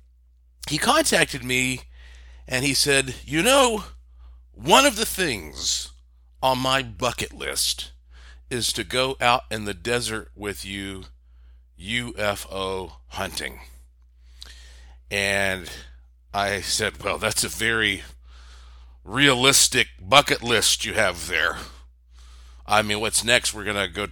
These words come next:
to Popeyes and have the chicken sandwich?" I mean, <laughs> very reasonable bucket list. See, that's a tip for you. You won't be disappointed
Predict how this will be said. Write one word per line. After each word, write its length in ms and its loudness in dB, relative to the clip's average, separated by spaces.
to 180 -6
Popeyes 720 6
and 160 -10
have 320 0
the 140 -10
chicken 480 -6
sandwich?" 760 -2
I 60 -4
mean, 420 -10
<laughs> 840 -16
very 200 6
reasonable 840 4
bucket 280 6
list. 220 2
See, 80 0
that's 200 6
a 40 2
tip 240 2
for 220 -6
you. 260 -6
You 220 -6
won't 180 2
be 120 2
disappointed 800 0